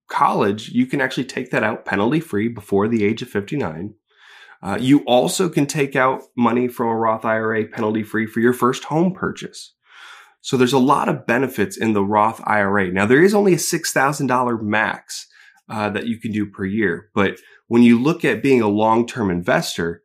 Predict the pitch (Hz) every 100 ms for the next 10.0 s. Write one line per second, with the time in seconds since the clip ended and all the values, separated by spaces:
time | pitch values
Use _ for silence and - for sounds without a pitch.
0 | _ _ _ - 90 - - 120 127 113
1 | 90 - 101 90 - 98 104 90 82 87
2 | 95 90 82 90 92 98 95 90 - 95
3 | - - 175 _ _ _ _ _ _ _
4 | - 113 104 107 95 90 - 165 123 101
5 | - _ _ _ - 120 117 - 156 117
6 | - - 107 - 101 92 - 90 90 90
7 | 87 - 98 90 90 87 87 85 85 85
8 | 95 - - 110 110 135 151 156 113 101
9 | 98 92 - 95 90 87 87 - 98 92